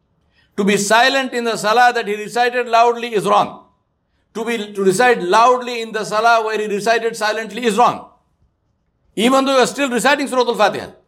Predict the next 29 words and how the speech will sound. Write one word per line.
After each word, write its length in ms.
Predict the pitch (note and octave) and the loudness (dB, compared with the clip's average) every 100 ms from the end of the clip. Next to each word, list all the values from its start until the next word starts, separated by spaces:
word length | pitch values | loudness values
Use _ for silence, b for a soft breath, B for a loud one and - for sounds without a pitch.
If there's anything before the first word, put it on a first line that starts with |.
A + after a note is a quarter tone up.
| _ _ _ _ _ _ _ _ _ _ _ _ _ _ _ _ _ _ _ _ _ _ _ | _ _ _ _ _ _ _ _ _ _ _ _ _ _ _ _ _ _ _ _ _ _ _
We 100 | D#3 | 2
make 180 | G3+ A#3 | 2 4
ruku 320 | G#3 A3 C4 | 4 4 4
the 120 | A#3+ | 4
way 140 | B3 A#3+ | 4 4
he 40 | |
made 180 | A#3 A3+ | 2 -4
ruku. 360 | G3 D3+ A2+ - _ _ _ | -4 -8 -12 -18 _ _ _
In 180 | F#3 A#3 | -2 0
ruku, 420 | G#3 A#3 B3 B3 | 0 0 2 2
we 120 | A#3+ A3 | 0 -4
di-, 200 | G3+ G#3 | -6 -4
we, 320 | G3 F#3+ F3 | -2 0 -2
we, 360 | F3+ F3+ D#3+ | 0 0 0
we 140 | E3+ E3+ | -4 -4
read 280 | A3 B3 A3 | -2 -2 0
the 80 | |
tasbih 520 | A3 A3+ G3 B3+ C#4+ - | 0 0 -2 -6 -6 -2
that 180 | C#4 A#3+ | -2 0
he 100 | A#3+ | 0
read. 320 | D#3+ - - _ _ _ _ _ _ _ _ _ _ _ _ _ _ _ _ _ _ _ _ _ _ _ _ _ _ | 0 -4 -14 _ _ _ _ _ _ _ _ _ _ _ _ _ _ _ _ _ _ _ _ _ _ _ _ _ _
We 100 | C#3+ | 0
make 180 | G3 A3 | 2 2
sujood 360 | G3+ A3 B3 A#3 | 0 0 0 2
the 100 | A#3 | 4
way 140 | A#3+ | 4
he 60 | B3 | 2
made 180 | B3 | -4
sujood. 440 | A#3+ G#3 D3+ - | -4 -4 -6 -8